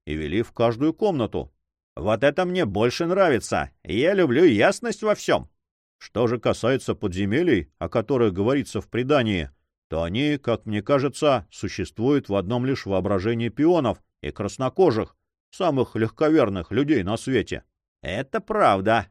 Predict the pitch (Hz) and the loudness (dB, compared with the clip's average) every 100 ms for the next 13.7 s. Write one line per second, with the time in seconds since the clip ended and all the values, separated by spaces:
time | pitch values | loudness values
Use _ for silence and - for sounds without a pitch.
0 | _ - 73 73 67 90 101 160 190 _ | _ -14 -12 -10 -10 -2 2 2 0 _
1 | _ _ 117 104 185 147 - 135 180 160 | _ _ -4 2 2 2 0 0 0 2
2 | 113 160 127 98 113 - 151 175 147 123 | 0 0 -4 0 -2 0 -2 -2 0 0
3 | 110 120 131 175 127 104 113 170 135 110 | 0 0 0 -2 -2 0 0 2 0 0
4 | 123 - 143 113 101 123 202 180 _ _ | -4 -4 -4 -2 0 2 4 2 _ _
5 | _ - 71 78 95 147 160 104 104 131 | _ -10 -6 -2 0 0 0 -2 -2 -4
6 | 135 147 151 185 151 85 - _ _ _ | -2 -2 2 2 4 2 -4 _ _ _
7 | _ _ 117 170 - 160 120 82 156 139 | _ _ 0 2 2 0 0 0 0 4
8 | 151 127 160 131 160 143 185 147 - 90 | 2 2 0 0 0 0 2 0 0 -6
9 | 127 131 135 80 - _ - 71 82 95 | -4 2 2 2 -6 _ -10 -4 -2 -2
10 | 135 170 - 127 92 90 92 90 113 226 | -2 -2 0 -2 0 -2 -2 0 2 2
11 | - - 76 87 - 76 95 135 156 - | 0 -6 -4 -4 -4 -4 -2 -2 -4 -6
12 | 92 90 101 113 107 117 117 - 127 160 | -2 0 2 0 0 -2 -2 -2 -6 -4
13 | 160 165 135 92 87 85 73 | -4 0 0 2 -4 -6 -8